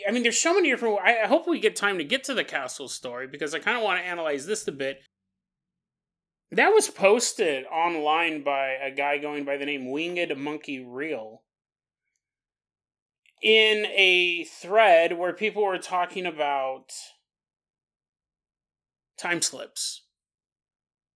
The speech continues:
Moving from one time period to the other and back. Hopefully, right? You would want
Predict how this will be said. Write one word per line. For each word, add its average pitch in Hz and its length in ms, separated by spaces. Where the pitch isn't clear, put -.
Moving 226 500
from 185 240
one 185 180
time 165 340
period 151 560
to 185 160
the 165 180
other 135 460
and 143 640
back. 135 460
Hopefully, 170 640
right? 135 320
You 147 140
would 135 140
want 160 400